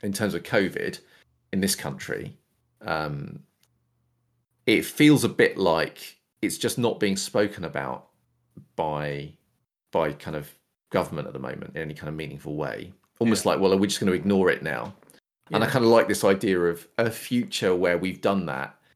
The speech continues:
Speaker 1: and our kind of, that, that there's, there is a point where covid has overcome the vaccine
Speaker 3: Yes.
Speaker 1: because of that and is now,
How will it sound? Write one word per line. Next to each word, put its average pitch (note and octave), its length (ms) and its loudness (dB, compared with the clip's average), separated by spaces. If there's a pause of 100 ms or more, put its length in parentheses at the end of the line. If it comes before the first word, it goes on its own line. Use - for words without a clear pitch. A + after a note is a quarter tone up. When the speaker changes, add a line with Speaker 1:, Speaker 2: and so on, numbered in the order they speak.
(280)
Speaker 1:
and F#2 160 0
our F2 240 4
kind G2+ 220 0
of, F2 220 -2 (300)
that, - 220 2
that A2+ 180 0
there's, G2+ 280 4
there A#2 160 8
is G2+ 80 4
a G#2+ 60 2
point A2+ 280 4
where E2+ 160 0
covid F2 360 -2
has F2 300 -4
overcome G2 460 0
the E2+ 60 -4
vaccine - 580 -6 (840)
Speaker 3:
Yes. D3+ 160 2
Speaker 1:
because A#2 200 2
of F#2+ 120 -4
that E2 180 2
and F#2+ 100 0
is E2+ 120 -4
now, F2 360 2